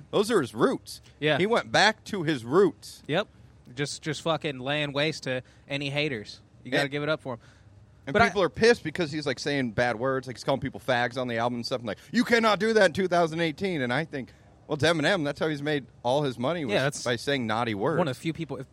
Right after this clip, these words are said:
Speaker 2: if the president can talk like he can, rappers and comedians should be able to say whatever the fuck they want. The, uh, <laughs> it's, uh, I like that, um, like, I like him. I like Machine Gun Kelly. I like a lot of these people. But, uh, I, lo-, I love the, uh, did you hear the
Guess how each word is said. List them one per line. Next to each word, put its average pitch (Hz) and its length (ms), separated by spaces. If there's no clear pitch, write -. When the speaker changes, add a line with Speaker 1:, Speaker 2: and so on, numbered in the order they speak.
Speaker 2:
if 175 140
the 185 60
president 226 340
can 180 80
talk 175 220
like 165 160
he 160 120
can, 160 240
rappers 151 400
and 143 100
comedians 131 380
should - 100
be 127 40
able 123 100
to 120 60
say 139 120
whatever 120 200
the 107 60
fuck 117 220
they 117 120
want. 107 240
The, 160 180
uh, 143 300
<laughs> - 140
it's, 220 400
uh, 185 180
I 165 120
like 240 240
that, 175 240
um, 127 340
like, 170 160
I 220 140
like 311 240
him. 226 280
I 214 80
like 226 240
Machine 175 320
Gun 165 200
Kelly. 165 380
I 156 60
like 180 200
a 165 60
lot 139 180
of 139 40
these 139 140
people. 151 380
But, 160 240
uh, 139 380
I, 151 140
lo-, 185 140
I 165 120
love 185 220
the, 175 180
uh, 143 140
did 143 140
you 180 80
hear 190 120
the 147 240